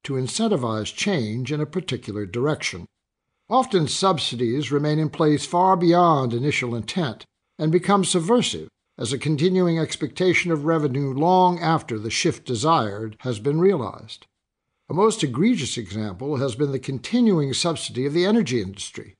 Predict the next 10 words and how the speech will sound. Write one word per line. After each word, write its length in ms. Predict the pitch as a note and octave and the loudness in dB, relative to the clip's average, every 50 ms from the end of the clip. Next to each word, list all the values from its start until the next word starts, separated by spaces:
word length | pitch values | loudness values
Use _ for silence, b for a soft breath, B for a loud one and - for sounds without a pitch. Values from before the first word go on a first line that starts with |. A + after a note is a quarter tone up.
| _ _ _ | _ _ _
underwritten 480 | - G3+ G#3+ G#3+ F#3 F#3+ G3 F3 D3 C3+ | -4 0 2 2 2 2 0 -2 -4 -4
by 160 | C3+ C3 B2+ | -2 -4 -4
taxpayers 800 | - - D3+ D#3+ D3 - - - - D#3+ D#3 D3 D3 C#3+ - | -2 -2 -2 -2 -2 -2 -6 -2 2 2 4 4 4 2 2
to 140 | - - D3+ | -2 -4 -6
extract 580 | C3 - - - - F3+ F3 D#3+ - - - - | -4 -4 -8 -4 0 2 2 2 0 -4 -10 -4
a 140 | - C3 B2+ | -4 -4 -4
publicly 580 | - - C#3+ G3 G3 A3 A#3+ A#3 - F#3+ F3+ - | -2 -4 -4 -4 -2 -4 -6 -4 -2 -2 -2 0
owned 300 | - D3+ D3 C#3 C#3 C#3+ | 0 -2 -2 -2 -2 -4
natural 340 | C#3+ C#3 B2+ - C3 B2 | -4 -4 -4 -4 -4 -2
resource 640 | A#2+ C#3+ G3+ A3 F#3+ - C#3 A2 G2 F#2+ - - - | 0 0 0 0 0 -2 -4 -4 -4 -6 -10 -12 -16